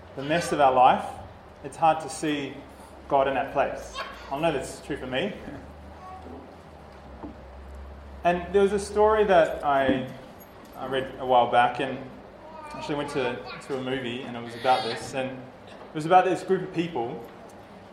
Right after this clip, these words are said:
and they were trapped on this island in Hawaii. So probably not really a bad place to be trapped on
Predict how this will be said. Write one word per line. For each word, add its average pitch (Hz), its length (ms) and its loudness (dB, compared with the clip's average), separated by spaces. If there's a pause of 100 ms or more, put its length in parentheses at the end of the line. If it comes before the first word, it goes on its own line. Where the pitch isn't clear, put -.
(240)
and 139 340 -2
they 147 140 6
were 143 100 0
trapped 170 500 0
on 131 400 0
this - 200 -14
island 135 320 2
in 127 120 -6
Hawaii. 127 540 2 (1300)
So - 380 2 (440)
probably 170 160 -2
not 143 160 2
really 131 140 0
a 113 60 -6
bad 131 220 2
place 127 260 0
to - 60 -10
be 123 100 -8
trapped - 380 -2
on 147 220 -4